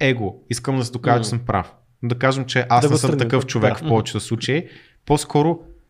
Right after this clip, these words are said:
Speaker 1: аз знам, че това, което, или не, аз вярвам,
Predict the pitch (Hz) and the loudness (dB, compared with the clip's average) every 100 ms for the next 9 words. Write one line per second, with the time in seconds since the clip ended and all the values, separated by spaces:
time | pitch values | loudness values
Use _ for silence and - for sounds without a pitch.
0 | _ _ _ _ 120 156 139 123 120 131 | _ _ _ _ 0 2 2 4 4 4
1 | 190 - 156 143 139 131 123 123 117 107 | 2 -2 0 0 2 2 2 2 0 0
2 | 123 113 104 - _ - 107 - 107 123 | 2 2 0 -4 _ -2 -2 0 0 0
3 | 113 101 117 131 120 98 | 0 0 2 4 2 -2